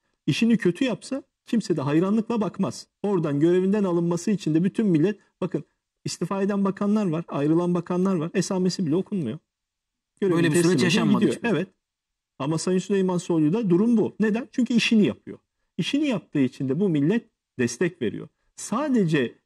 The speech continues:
Speaker 1: iyi mi kötü mü olduğunu algılamak için Abdülhamit Han'ın yine bir taktiği var ya, karşı taraf düşmanlarım ne diyor? Hani biliyorsunuz, Abdülhamit biliyorsundur sen de. Abdülhamit Han, e,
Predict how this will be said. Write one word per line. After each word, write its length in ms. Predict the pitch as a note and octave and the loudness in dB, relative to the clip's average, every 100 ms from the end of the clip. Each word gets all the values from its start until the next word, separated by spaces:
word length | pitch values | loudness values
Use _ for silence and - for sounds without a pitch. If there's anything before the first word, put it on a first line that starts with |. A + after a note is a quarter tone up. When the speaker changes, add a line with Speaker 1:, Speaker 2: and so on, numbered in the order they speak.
| _ | _
Speaker 1:
iyi 260 | F#3 B3 C#4+ | 4 4 4
mi 140 | A3+ | 0
kötü 300 | - F3 - | 0 -2 0
mü 80 | C4 | 0
olduğunu 420 | G3 D#3+ D3+ C#3+ | 0 0 0 0
algılamak 640 | D3 D#3 D#3 F3+ A3 A3+ | -2 -2 0 2 0 -2
için 260 | D3+ - F3+ _ - | -6 -6 -8 _ -10
Abdülhamit 500 | D3 - F#3 G3 F#3+ | -10 -2 0 0 -2
Han'ın 200 | E3 D#3+ | -2 0
yine 240 | D3+ D3+ | 0 2
bir 60 | C#3+ | 0
taktiği 420 | - C#3+ - D3+ | -2 -6 0 0
var 160 | A#3+ G3+ | 2 0
ya, 180 | G2 - _ _ _ | -2 -4 _ _ _
karşı 300 | C#3+ - D3 | -8 -8 -8
taraf 340 | C3 A#2+ - | -6 -6 -6
düşmanlarım 580 | C#3 - C3 C3 B2+ B2 | -10 -8 -4 -2 0 0
ne 140 | A#2 | 0
diyor? 180 | A2 G#2 | 0 -2
Hani 180 | B2+ A#2+ | -2 0
biliyorsunuz, 500 | D3 C3+ - G#2 - _ _ B2+ | 0 0 -2 -10 -10 _ _ -8
Abdülhamit 400 | A#2+ D3 C3+ C3 | -6 -4 -2 0
biliyorsundur 440 | C3+ A#2 - G#2+ | 2 0 -2 -10
sen 200 | - G#2 | -10 -8
de. 40 | |
Abdülhamit 480 | A2+ - C3 C3+ B2+ | -8 -6 -6 -6 -6
Han, 160 | C3+ C3+ _ _ _ _ | -6 -8 _ _ _ _
e, 460 | A#2+ A#2 A2+ G#2+ | -4 -2 -2 -4